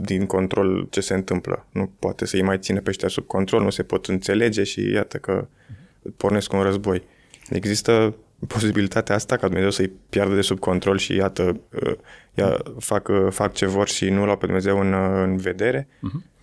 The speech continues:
Speaker 2: Dacă nu te gândești la Dumnezeu ca la un creator omnipotent, da,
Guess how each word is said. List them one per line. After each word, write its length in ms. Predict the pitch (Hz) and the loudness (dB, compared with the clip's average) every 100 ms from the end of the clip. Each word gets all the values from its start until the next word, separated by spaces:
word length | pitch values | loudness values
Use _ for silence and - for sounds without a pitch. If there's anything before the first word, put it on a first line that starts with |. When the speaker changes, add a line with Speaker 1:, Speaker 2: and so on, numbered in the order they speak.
| - - - - - | -20 -20 -20 -20 -6
Speaker 2:
Dacă 520 | 120 113 143 147 170 | -2 2 2 4 4
nu 460 | 151 143 165 170 160 | 6 6 6 4 4
te 120 | 143 | 2
gândești 320 | 123 117 120 | 6 6 6
la 100 | 131 | 4
Dumnezeu 520 | 120 113 104 95 104 | 6 6 6 4 2
ca 280 | 101 - 104 | 2 0 2
la 280 | 104 104 101 | 4 4 4
un 360 | 98 104 98 95 | 4 4 2 2
creator 420 | 104 98 95 107 | 2 2 2 2
omnipotent, 880 | 107 113 107 - 87 - 120 147 - | 4 4 2 0 -2 0 0 0 -2
da, 300 | 139 127 - | 0 0 0